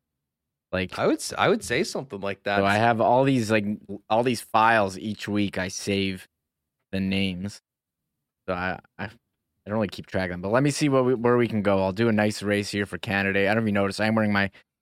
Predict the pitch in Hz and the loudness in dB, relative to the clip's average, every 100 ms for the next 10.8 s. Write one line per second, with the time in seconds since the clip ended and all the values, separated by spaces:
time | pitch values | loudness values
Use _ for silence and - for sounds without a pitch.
0 | _ - 113 110 110 110 175 127 - - | _ 0 2 4 6 6 6 4 -2 -2
1 | 113 110 107 104 110 110 131 147 151 151 | 2 4 4 2 2 2 2 2 4 4
2 | 135 147 151 147 147 - 139 139 117 101 | 4 4 4 4 2 2 2 2 2 2
3 | 98 95 92 101 107 107 107 107 98 101 | 0 -4 -2 0 0 0 2 0 2 0
4 | - 95 - 90 90 90 87 - _ _ | -2 -6 -6 -8 -6 -6 -10 -14 _ _
5 | _ - - 123 107 123 113 - _ _ | _ -10 -4 -2 2 4 4 -2 _ _
6 | _ 107 - - 139 135 - 117 117 107 | _ -10 -4 2 2 2 -6 2 4 6
7 | 101 101 - - _ _ - 160 170 123 | 4 0 -4 -12 _ _ -2 2 4 4
8 | 113 107 123 107 110 127 139 143 156 180 | 2 2 2 4 2 2 4 4 6 4
9 | 175 170 - 175 165 156 151 135 131 117 | 4 2 0 0 4 4 4 4 4 4
10 | 113 107 98 95 104 139 - 190 | 4 2 -2 -2 -4 -4 -2 -2